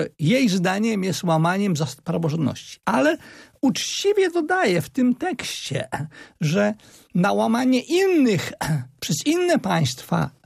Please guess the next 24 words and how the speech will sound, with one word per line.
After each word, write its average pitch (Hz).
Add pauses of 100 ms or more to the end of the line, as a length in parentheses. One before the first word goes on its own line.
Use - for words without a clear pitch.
(580)
ustalonych 233
reguł 214
unijnych 233 (640)
instytucje 240
unijne 269
nie 339
reagowały. 156
Najbardziej 185
może 233
znamienne 226
jest 175
tutaj 226
łamanie 202
poprzez, 180
przez -
Francję 180
od 202
lat 180 (400)
pewnych 196
regulacji 196
co 185
do 180
dopuszczalnego 185
poziomu 202